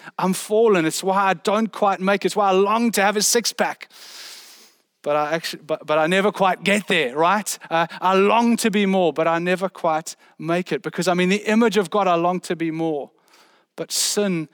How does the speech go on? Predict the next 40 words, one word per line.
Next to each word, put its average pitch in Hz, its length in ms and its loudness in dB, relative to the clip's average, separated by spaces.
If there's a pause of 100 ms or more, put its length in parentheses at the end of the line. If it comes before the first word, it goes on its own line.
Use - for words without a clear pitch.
(200)
impacts 170 560 -4
me, 143 340 -6 (140)
and 139 140 -10
so 151 220 -2
I 151 80 0
never 160 280 -4
quite 151 320 -6
make 139 320 -8
it - 140 -14
there. 110 180 -8 (220)
And 170 140 -2
so 226 200 2
we're 214 320 2
all 214 320 4
in 196 360 0
Adam, 165 400 -2 (160)
but - 160 -10
Paul 190 240 0
says, 165 340 -2
"But - 180 -6
some - 240 0
of 165 140 0
us 151 220 -2
are 135 200 -2
in 160 340 0
Christ." - 420 -2 (160)
There 180 160 4
is 175 100 2
another 175 480 2
prototype. 175 720 0 (180)
Paul 214 220 2
says, 208 320 2
"In 202 240 0
Christ 196 460 0
we 190 100 0
have 175 160 2
a 175 80 0
brand 185 400 0
new 185 180 0
prototype, 170 720 -2